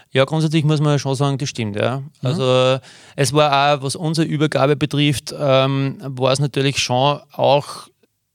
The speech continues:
Speaker 1: kurz einmal so, dass ich mein, meinen Standpunkt schon sehr festgelegt habe. Also ich hab dann schon gesagt, das ist die Richtung, die möchte gern ich gehen.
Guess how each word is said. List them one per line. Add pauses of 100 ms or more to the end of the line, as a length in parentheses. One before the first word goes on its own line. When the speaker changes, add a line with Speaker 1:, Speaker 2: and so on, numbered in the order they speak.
(380)
Speaker 1:
kurz
einmal
so, (200)
dass
ich
mein,
meinen
Standpunkt
schon
sehr (380)
festgelegt
habe.
Also
ich
hab
dann
schon
gesagt, (920)
das
ist
die
Richtung,
die
möchte
gern
ich
gehen.